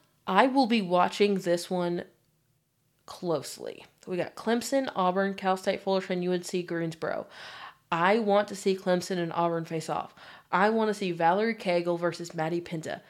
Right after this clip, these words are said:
That would be a pitching matchup from my dreams. So excited.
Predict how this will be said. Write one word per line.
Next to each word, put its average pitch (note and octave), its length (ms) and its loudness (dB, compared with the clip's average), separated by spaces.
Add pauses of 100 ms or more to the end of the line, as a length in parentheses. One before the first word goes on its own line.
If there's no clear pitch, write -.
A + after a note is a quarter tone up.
(320)
That - 240 4
would A#3 160 -4
be G#3+ 360 -2
a E3 280 -4
pitching G#3+ 440 0
matchup F#3 480 2
from E3+ 420 -2
my D#3+ 360 -2
dreams. F3+ 1080 2 (320)
So - 480 2
excited. - 580 -2